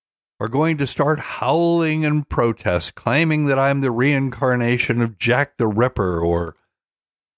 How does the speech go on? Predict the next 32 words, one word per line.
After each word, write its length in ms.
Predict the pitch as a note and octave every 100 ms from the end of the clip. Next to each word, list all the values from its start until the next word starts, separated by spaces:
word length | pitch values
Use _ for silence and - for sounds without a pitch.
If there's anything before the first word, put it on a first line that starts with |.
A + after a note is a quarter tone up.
| _
Attila 420 | A#2+ - D#3+ E3+
the 120 | C3 G#2
Hun 400 | - D3 C3+ G2+
or 140 | F#2
something 480 | - G2 F2+ F2+ F2
like 180 | E2+ _
that. 200 | - G2+
Well, 180 | G#2 C3+
let 140 | F3+ G3+
me 100 | D#3
assure 460 | - - A#2 G#2+
you, 180 | F#2 D2+ - _ _ _ _ _ _ _ _ _ _ _ -
if 160 | E2+
ninety-nine 720 | A#2 C3+ G3 F#3 E3+ D#3+ D3+
point 340 | C#3+ C3+ B2+ A2
nine 400 | A2 A#2+ D3 D#3+
nine 480 | D3 C#3+ C3+ C3+ B2+
percent 540 | - A#2+ - C3 B2
of 100 | G#2+
psychologists 960 | - A#2+ A2+ C3 B2 A#2+ G#2+ A#2 A2
disagree 560 | - B2+ A#2 A#2+ A2 A#2
with 260 | A2+ A2 -
me, 220 | B2 A#2
which 280 | A#2 - -
they 140 | G#2
do, 380 | G2 A#2+ B2 F2
by 180 | G2 F2+
the 120 | F#2+
way, 240 | F#2 F#2+
on 240 | G#2 G#2+ G#2
most 320 | G2 G2 -
things, 480 | A2+ F#2+ F#2 G2